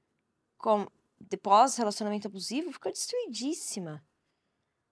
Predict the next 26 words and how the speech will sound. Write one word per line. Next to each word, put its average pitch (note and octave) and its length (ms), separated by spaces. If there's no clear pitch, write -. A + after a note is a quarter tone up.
Nossa, C#4+ 560
a C4+ 40
gente C#4+ 240
não F4 120
tem F#4 420
vontade C4+ 580
de C#4 100
se C4+ 160
olhar C4 380
no D4 60
espelho. A3 880
A A3 100
gente B3 260
não C4 100
tem, C4 360
não B3+ 140
tem C#4 160
amor C4+ 260
nenhum C#4+ 460
próprio, B3+ 480
porque - 160
aquilo C4+ 220
foi D4 180
tirado D4 580
da A3 200
gente. F3 520